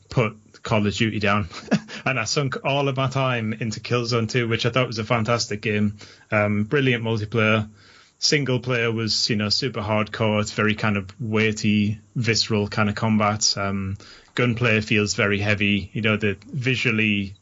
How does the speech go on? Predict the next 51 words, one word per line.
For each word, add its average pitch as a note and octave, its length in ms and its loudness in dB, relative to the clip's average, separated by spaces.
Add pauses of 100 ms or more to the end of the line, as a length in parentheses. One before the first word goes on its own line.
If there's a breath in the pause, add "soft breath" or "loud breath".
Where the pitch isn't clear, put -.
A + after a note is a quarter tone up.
(220)
it B2+ 140 0
looked A#2 220 -2
like G2+ 200 -2
one A2+ 160 0
of A2 60 2
the G2+ 60 0
best G#2+ 280 -2
games G#2+ 300 0
on A2 100 0
the G2 60 -2
P G#2 180 0
S G2+ 160 -2
three A2+ 180 0
at G#2+ 80 0
the G#2+ 80 -6
time. G2+ 540 0 (280 loud breath)
And C3 120 0
it, C3 80 0
and C3 100 0
even A#2+ 180 0
if A2+ 140 -2
you A2+ 60 2
look A2 160 0
at G#2+ 60 -2
the, G2 120 -2 (220)
the G#2+ 240 0
tech A#2 280 -2
demo A2 300 2
videos G#2 400 0
now, G2+ 440 0
it's, - 240 -2
it's - 180 0
still G#2+ 240 2
pretty G#2 260 -2
impressive. G#2 720 0 (460 loud breath)
You A2+ 80 4
know, G2+ 120 4
and G2 140 0
however A2+ 640 -2
old G#2 260 2
that G#2+ 160 0
was, A2+ 260 0
maybe G#2+ 400 0 (360)
tw-, E3 240 -6
twelve A2+ 280 2
years A#2 260 2
ago, A#2+ 420 0
maybe, A#2 280 -2
maybe A2 300 0
longer. A2+ 400 0 (480 loud breath)
Um, G2 520 0